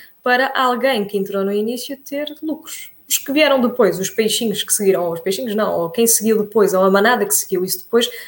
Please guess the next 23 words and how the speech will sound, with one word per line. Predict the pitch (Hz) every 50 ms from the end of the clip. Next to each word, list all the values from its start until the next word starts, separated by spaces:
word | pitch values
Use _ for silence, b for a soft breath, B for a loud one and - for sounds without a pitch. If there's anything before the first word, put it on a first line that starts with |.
| B B _
provavelmente | - 254 247 233 240 233 233 - 247 240 233 233
sa-, | - -
saiu | 240 233 233
em | 233
prejuízo. | 220 214 190 240 233 208 - - 185
E | 185 190
eu | 196 196
tive, | 202 233 240 226 214 196 202 - -
eh, | 196 190
pessoas | - - - 254 247 240 226
a | 233
dizerem | 226 214 226 226 226 226
que | - -
saíram | - - 226 220 220
com | 214 214
prejuízo. | 208 - 208 220 220 - - B B B B B B
Como | - 285 262
também | 240 302 269 220 214
conheci | - 220 208 - 220
duas | 208 214 214 214 220
ou | 226
três | 220 220 240 240 233 233
que, | - - - 240 240 247